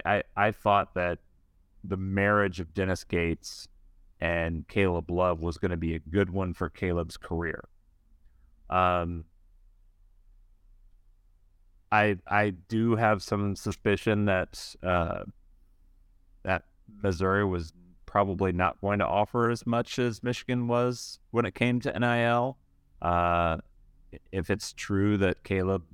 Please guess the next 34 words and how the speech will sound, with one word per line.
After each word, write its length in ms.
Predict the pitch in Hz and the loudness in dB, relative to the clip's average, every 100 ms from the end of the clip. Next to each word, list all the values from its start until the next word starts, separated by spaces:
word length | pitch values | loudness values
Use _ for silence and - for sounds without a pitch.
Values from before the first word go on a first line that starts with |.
| - | -12
really 380 | 87 92 95 95 | -2 0 2 2
wanted 580 | 80 80 82 92 104 104 | 0 -2 0 0 0 -4
to 100 | - | -6
be, 320 | 95 104 107 | 0 2 2
like, 220 | 104 104 | 2 0
the 80 | - | -2
primary 640 | 104 - 107 107 107 107 | -6 0 2 2 2 2
guard, 520 | 95 104 104 113 110 95 | 0 2 4 4 0 0
then 180 | 87 | 0
I, 200 | 85 85 85 _ _ _ _ _ _ _ _ - _ _ _ _ _ - | 2 -2 -4 _ _ _ _ _ _ _ _ -20 _ _ _ _ _ -10
I, 60 | 82 | -8
I, 280 | 85 85 85 - - - - - - - | -4 -6 -6 -14 -20 -20 -20 -20 -20 -6
I 60 | 90 | -2
have 120 | 92 | -2
a 40 | |
hard 240 | 87 95 92 | 2 2 2
time, 480 | 92 92 90 87 - _ _ _ - | 2 2 0 -4 -8 _ _ _ -2
you 120 | 95 | 2
know, 160 | 82 | 2
arguing 500 | 80 85 110 101 85 | 4 2 4 2 2
with 180 | 82 82 - | 0 -2 -4
making 340 | 82 85 87 | -4 -2 0
that 180 | 87 87 | 0 0
move. 260 | 90 123 80 - _ _ - | 2 0 -2 -10 _ _ -4
Um, 540 | 87 87 87 85 82 - _ _ _ _ _ _ _ | 0 0 0 -2 -8 -12 _ _ _ _ _ _ _
he's 280 | - 87 87 | -6 -4 -4
definitely 460 | 78 90 85 101 92 | 0 0 2 0 0
going 200 | 92 90 | 0 0
to 140 | 90 85 - - - | -4 -8 -18 -20 -6
be, 240 | 92 87 | -2 0
like, 200 | 87 87 | 2 0
the 80 | - | -4
primary 480 | 82 90 90 92 95 | -4 -2 0 0 0
guy, 320 | 87 113 101 | 4 4 2